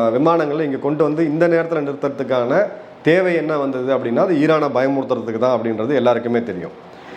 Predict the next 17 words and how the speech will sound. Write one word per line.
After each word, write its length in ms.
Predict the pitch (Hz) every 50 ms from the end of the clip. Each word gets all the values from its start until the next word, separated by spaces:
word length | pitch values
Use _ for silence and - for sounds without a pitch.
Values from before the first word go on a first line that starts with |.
| - - - - - - - -
இப்போ 680 | - 185 180 185 220 175 143 147 175 214 220 - - - - - - - - -
ஈரான் 560 | 139 151 180 214 226 214 220 226 233 220 180
ஏற்கனவே 440 | 175 196 202 196 202 202 196 196 220
போர்ல 400 | 214 214 - - 190 202 196 208
இருக்கக்கூடிய 800 | 190 185 175 170 180 220 214 214 - 190 185 180 180 175 165 160
ஒரு 160 | 151 143 143
அபாயம் 400 | 139 135 131 147 156 160 156 151
இருக்கு. 300 | 135 131 127 - 113 104 - -
ஏன்னா 100 | 135 151
இப்ப 140 | 143 139
வரக்கூடிய 540 | 131 131 143 175 190 190 190 185 180 170 165
செய்திகள் 400 | 160 - 147 151 156 160 151 151
நம்ம 180 | 147 139 131 127
டோட்டலா 400 | 117 123 139 143 139 160 151 143 -
பார்த்தோம் 360 | 131 131 131 139 139 135 127
அப்படின்ற 380 | 120 117 117 117 117 110 110 104
போது 400 | 101 98 90 92 135 180 226 -